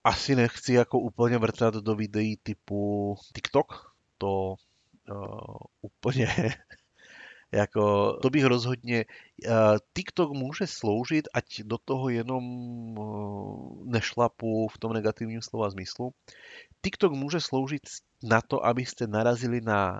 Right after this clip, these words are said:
a, zajímavého autora, na zajímavého tvůrce nějakého obsahu, eventuálně takový nějaký úplně nejzákladnější, ani neřekl bych nástřel toho tématu, ale může, může ten, můžete se na tom TikToku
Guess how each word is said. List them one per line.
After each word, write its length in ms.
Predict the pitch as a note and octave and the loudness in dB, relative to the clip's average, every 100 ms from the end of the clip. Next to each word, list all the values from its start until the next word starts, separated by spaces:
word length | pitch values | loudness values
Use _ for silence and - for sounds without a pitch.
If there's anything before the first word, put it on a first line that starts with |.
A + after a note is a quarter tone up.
| - | -6
a, 440 | G2 F#2+ F#2 F#2+ | -4 0 0 0
zajímavého 600 | G2 A#2+ B2 A#2+ A#2 F#2+ | 2 2 2 0 0 -2
autora, 400 | D#2+ - C#3 F#3+ - _ _ _ - | -4 -2 -2 -2 -4 _ _ _ 0
na 100 | A2+ | 4
zajímavého 580 | A#2+ A#2 A#2 A2+ G2 F#2 | 4 4 2 2 2 -4
tvůrce 440 | G2+ A2+ - A#2+ | -6 -6 -4 -4
nějakého 480 | A2+ G#2+ - F#2 E2 | -2 -2 -4 -8 -8
obsahu, 640 | - - - D3 D3 C#3+ - _ _ - | -10 -8 -6 -4 -4 -6 -10 _ _ 0
eventuálně 1000 | A#2+ B2 C3 - B2 A#2+ A#2 A#2 A2+ A2+ - | 4 4 2 -4 0 4 4 2 0 -2 0
takový 500 | A#2+ - A#2+ A#2+ A#2+ | -4 -2 -4 -4 -4
nějaký 520 | A2+ A#2 A#2 - A#2 - | 2 2 2 -2 -10 -8
úplně 480 | B2 - B2+ A#2+ | -8 -4 -4 -2
nejzákladnější, 1040 | A2+ A2 A2+ A#2 A2+ A2+ A2 A#2 A#2 - - | -2 -2 0 0 0 -2 -4 -4 -6 -8 -4
ani 240 | A#2 A#2+ | -4 0
neřekl 400 | A#2 A2+ A#2 B2 | 2 2 0 -2
bych 200 | A2+ G#2+ | -4 -4
nástřel 440 | G2 F#2+ - A#2 A2+ | -2 -4 -2 -4 -2
toho 240 | G#2+ A2+ | -2 -2
tématu, 640 | - G2 G#2 A2+ - B2+ B2+ _ - - - - - | -2 -4 -4 -6 -4 -6 -6 _ -20 -20 -20 -18 0
ale 420 | G#2+ G#2+ A2 A2 | 4 4 4 0
může, 360 | A2+ B2+ B2+ B2+ | 0 -2 0 0
může 580 | A#2+ G#2 A#2+ B2 B2 | -2 -6 -6 -2 -2
ten, 260 | C3 B2 A#2 A2 A2 G#2+ | -2 -2 0 -2 -2 -2
můžete 380 | A2 A2 A#2+ B2 | -4 -6 -8 -8
se 160 | - A#2 | -4 -2
na 100 | A2 | -2
tom 180 | A#2 | -6
TikToku 460 | - A2 - A2 | -8 -8 -6 -6